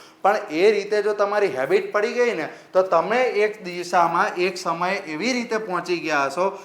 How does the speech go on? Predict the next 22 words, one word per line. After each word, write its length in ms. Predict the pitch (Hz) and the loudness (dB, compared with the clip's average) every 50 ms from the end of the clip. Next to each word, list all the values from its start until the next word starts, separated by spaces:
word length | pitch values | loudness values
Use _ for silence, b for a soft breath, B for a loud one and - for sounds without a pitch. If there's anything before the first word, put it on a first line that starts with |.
| B B B | B B B
કે 100 | - 180 | -6 -4
તમને 320 | 175 - 175 180 185 190 185 | -2 0 -2 -2 0 0 0
આ 60 | 180 | 0
બાસઠ, 500 | - 143 147 151 151 - - 196 190 190 | 2 0 0 0 -2 0 2 2 2 2
સો 260 | - - 196 220 233 | 0 0 2 2 2
ચોસઠ 480 | 233 226 196 190 190 190 208 208 - 185 | 2 2 0 0 0 2 0 2 2 2
હશે 240 | 185 185 214 247 | 0 2 2 2
ને 120 | 226 180 123 B B B B B | 0 0 -4 B B B B B
તો 80 | 185 180 170 160 | 0 0 0 0
ઓગણત્રીસ 440 | 175 196 190 190 202 196 202 196 196 | 0 -2 -2 -2 -2 -4 -4 -4 0
દુ 100 | 208 202 | 2 2
અઠ્ઠાવન 500 | 170 147 - - 185 170 165 165 170 170 | 2 2 2 4 4 6 6 4 2 2
પણ 120 | 196 196 180 | 2 4 4
આવડતું 440 | 143 131 135 143 143 - 196 202 196 | 4 4 2 0 -4 -2 -4 -4 -2
થઈ 180 | 202 190 151 | 0 0 0
જશે. 280 | 127 113 110 104 - 117 B B B B B B | -2 -4 -8 -10 -10 -14 B B B B B B
ઓગણત્રીસ 480 | 175 185 214 226 220 220 220 226 220 226 | -2 2 2 2 2 0 -2 -4 -2 -4
દુ 100 | 233 226 | -4 -4
અઠ્ઠાવન, 600 | - - 180 175 - 185 170 139 120 110 110 - - | 0 -2 -2 -2 0 0 0 0 0 -2 -6 -8 -10
અઠ્ઠાવન 460 | 147 - - 208 214 214 214 214 202 | -10 -2 2 4 6 6 6 4 0
સો 220 | 202 - 196 196 | 0 0 0 2
ગયા, 320 | 175 156 143 127 107 - | 2 2 0 0 -2 -4